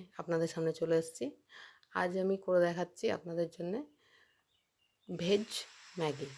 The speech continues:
ম্যাগি তো আপনারা অনেকভাবেই খেয়েছেন, একবার এইভাবে খেয়ে দেখবেন কত সুন্দর লাগে খেতে। তো প্রথমে আমি একটা সসপ্যানে জল গরম করতে বসিয়ে দিলাম। এবার জলের মধ্যে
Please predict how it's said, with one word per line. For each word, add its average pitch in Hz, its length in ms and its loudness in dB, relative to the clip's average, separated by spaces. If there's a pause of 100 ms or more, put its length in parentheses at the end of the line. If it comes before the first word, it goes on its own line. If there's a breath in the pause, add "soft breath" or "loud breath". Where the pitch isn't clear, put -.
(800)
ম্যাগি 190 340 4
তো 233 100 2
আপনারা 226 300 6
অনেকভাবেই 190 520 6
খেয়েছেন, 147 360 0 (560)
একবার 185 260 4
এইভাবে 196 360 8
খেয়ে 180 220 8
দেখবেন 147 320 2 (180)
কত - 160 -4 (140)
সুন্দর 156 260 2
লাগে 147 260 0
খেতে। - 260 -8 (680 loud breath)
তো - 140 -4
প্রথমে 180 520 -4
আমি 180 200 2 (540 loud breath)
একটা 170 200 -8
সসপ্যানে 175 560 0 (120)
জল 170 220 6
গরম 170 280 4
করতে - 260 -6
বসিয়ে 170 360 0
দিলাম। 190 200 0 (2000)
এবার 202 280 6
জলের 190 340 6
মধ্যে 185 300 0